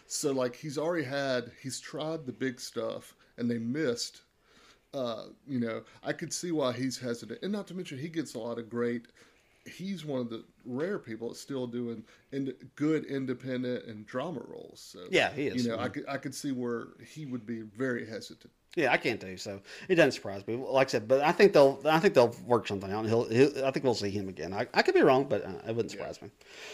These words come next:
Speaker 1: I think we will too.
Speaker 2: All right, uh, recommendations. We do recommendations in our early week episode, so do you have any recommendations this week?
Speaker 1: Yes, I do. I went to the theater twice this week.
Speaker 2: Oh, did you?
Speaker 1: And, uh, yeah, I'm gonna be busy the next couple of weeks. Uh,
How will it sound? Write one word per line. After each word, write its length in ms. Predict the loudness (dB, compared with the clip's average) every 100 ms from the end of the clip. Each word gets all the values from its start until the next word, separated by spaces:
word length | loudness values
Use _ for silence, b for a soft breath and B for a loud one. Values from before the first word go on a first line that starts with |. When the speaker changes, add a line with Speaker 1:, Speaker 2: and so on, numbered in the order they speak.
| B B
Speaker 1:
I 100 | -10
think 220 | -10 -18
we 60 | -20
will 120 | -20 _
too. 60 | -20 -20 _ 4
Speaker 2:
All 100 | 10
right, 140 | 10 12
uh, 420 | 12 12 12 12
recommendations. 760 | 12 8 6 8 8 8 4 6
We 80 | 4
do 160 | 4
recommendations 800 | 4 4 6 6 6 6 6 6
in 500 | 2 4 6 6 4
our 720 | 6 8 10 10 8 6 4 2
early 280 | 4 4
week 240 | 4 0 -2
episode, 540 | -4 -4 0 0 0
so 240 | 0 2 2
do 140 | 0
you 40 | -4
have 120 | -2
any 80 | -2
recommendations 560 | -2 -2 -2 -2 -6
this 120 | -4
week? 240 | -6 -8 -14 _ _ _ _
Speaker 1:
Yes, 360 | 0 2 2 -2
I 120 | -2
do. 300 | -2 -2 -2
I 140 | -2 -2
went 260 | -2 -4 -8
to 140 | -8
the 100 | -6
theater 400 | -6 -4 -2 -2
twice 500 | -6 -8 -4 -4 -6
this 240 | -12 -16 -14
week. 220 | -12 -12 -16 b b
Speaker 2:
Oh, 60 | 2
did 120 | 2
you? 100 | 0
Speaker 1:
And, 180 | -6 -8
uh, 300 | -6 -6 -6 -4
yeah, 340 | -2 0 0 -2
I'm 120 | -4
gonna 80 | -2
be 100 | -2
busy 380 | 0 0 0 -4
the 60 |
next 300 | -4 -8 -12
couple 240 | -14 -12 -6
of 20 |
weeks. 340 | -6 -6 -10
Uh, 240 | -8 -8